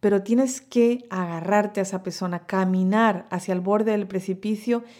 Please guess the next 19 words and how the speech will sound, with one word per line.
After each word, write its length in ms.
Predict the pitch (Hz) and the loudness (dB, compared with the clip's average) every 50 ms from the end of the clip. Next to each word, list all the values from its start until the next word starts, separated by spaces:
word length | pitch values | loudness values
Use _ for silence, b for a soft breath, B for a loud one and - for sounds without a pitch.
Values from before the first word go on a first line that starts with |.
| B B | B B
y 140 | 190 185 190 | 0 2 2
esperar 640 | 180 180 - - _ 190 180 175 180 180 190 190 - - | 2 2 -2 -8 _ -2 0 2 2 2 2 0 -2 -6
a 100 | 180 175 | -8 -8
que 80 | - 165 | -8 -10
se 180 | - - 170 | -10 -6 -4
abra 200 | 160 160 160 160 | -4 -2 -2 -4
el 80 | 165 160 | -6 -6
paracaídas. 880 | 160 160 156 151 156 147 139 143 143 139 135 143 147 - - _ _ _ _ _ B B B B B B B B B | -6 -8 -8 -8 -8 -10 -10 -8 -8 -10 -10 -12 -16 -18 -20 _ _ _ _ _ B B B B B B B B B
El 120 | - 185 190 | -2 2 4
mayor 280 | 196 196 208 233 240 | 4 6 8 6 6
temor 300 | 240 254 247 233 233 220 | 6 4 2 4 4 2
de 80 | 208 202 | 2 0
Michael 440 | 196 196 202 202 202 196 208 202 190 | 0 0 0 0 0 0 0 2 2
es 180 | 190 190 190 | 0 0 -2
arrepentirse 680 | 185 175 175 170 180 175 175 170 - 208 202 196 - 185 | -2 -2 -2 -2 -2 -4 -4 -2 -4 -4 -4 -2 -4 -6
justo 420 | 180 - - 233 226 233 - 226 | -6 -2 -2 -2 -2 0 0 0
antes 200 | 196 185 180 180 | 0 0 -2 -2
de 100 | 170 175 | -4 -2
morir 380 | 165 165 160 165 180 180 180 - | -2 -2 -2 -2 -2 -4 -4 -6